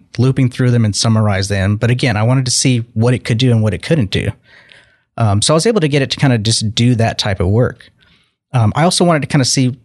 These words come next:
what happened when I had to do this, 'cause I had to break it up into two processes. So now I have two processes running.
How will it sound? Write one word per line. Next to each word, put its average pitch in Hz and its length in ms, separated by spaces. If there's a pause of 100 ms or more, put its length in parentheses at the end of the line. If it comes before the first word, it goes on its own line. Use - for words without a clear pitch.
(120)
what 127 180
happened 113 580
when 101 120
I 90 60
had 101 160
to - 60
do - 100
this, - 180
'cause 127 120
I 135 40
had 151 100
to 131 60
break 135 200
it 131 60
up 131 120
into 113 120
two 110 160
processes. - 600
So - 100
now 165 140
I 160 60
have 131 180
two 156 280
processes 110 680
running. - 320